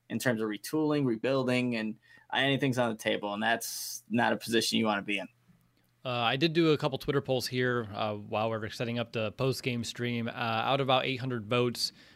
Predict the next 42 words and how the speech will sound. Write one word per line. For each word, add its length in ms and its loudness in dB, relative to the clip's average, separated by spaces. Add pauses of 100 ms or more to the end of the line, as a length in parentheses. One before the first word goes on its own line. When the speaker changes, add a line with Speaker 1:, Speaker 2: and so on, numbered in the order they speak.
Speaker 2:
we're 100 0
at 80 4
about 260 2
eighty 260 4
percent 400 0
saying 240 0
Nagy 340 -2
should 220 -10
not 400 0 (300)
come 220 -8
back 420 -4 (480)
next 260 -2
season 300 -2
from 180 -4
Bears 300 2
fans. 320 -2
So 80 0
that's 160 -2
a 20 -8
pretty 300 -2
hefty 400 -2
chunk 300 -2
of 100 -6
the 60 -4
fan 260 0
base 280 -2
right 300 2
there. 320 -6 (840)
Uh, 240 -2
o-, 280 -2
on 120 4
top 260 2
of 80 0
this, 220 0
Nick, 260 0
you 80 -8
know, 140 0
we 100 0
look 180 2
at 120 0
Q 180 4
B, 460 2